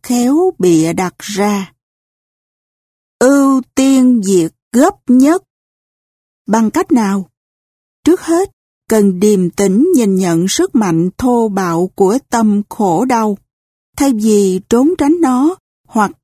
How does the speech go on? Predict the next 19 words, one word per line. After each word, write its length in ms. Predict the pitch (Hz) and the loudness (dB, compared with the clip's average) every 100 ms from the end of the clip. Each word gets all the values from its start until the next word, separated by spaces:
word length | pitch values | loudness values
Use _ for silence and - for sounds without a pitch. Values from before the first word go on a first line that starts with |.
| _ - | _ -2
chôn 380 | 254 254 233 214 | 2 2 2 2
vùi 220 | 202 175 | 2 2
nó 320 | 170 190 277 339 | 0 -2 0 0
vào 120 | 220 | 0
một 240 | 185 170 - | 0 -2 -2
góc 280 | 226 349 _ - | -2 -2 _ -4
tối 360 | 226 247 349 381 | -2 0 0 -2
tăm 300 | - 226 214 | -4 -2 -2
của 180 | 196 185 | 0 -4
tâm 320 | - 226 202 | -2 -2 0
thức, 220 | - 320 - _ _ _ _ - | 0 -2 -4 _ _ _ _ -2
hãy 180 | 185 | -2
biến 260 | 196 240 320 | 2 2 2
nó 120 | 339 | 2
thành 280 | 330 214 175 | 0 -2 0
đối 240 | 202 302 | 0 0
tượng 380 | 370 196 175 165 | 0 -2 0 -2
thiền 360 | - 214 180 156 | 0 0 2 0
quán 400 | - 214 240 | -2 -2 -2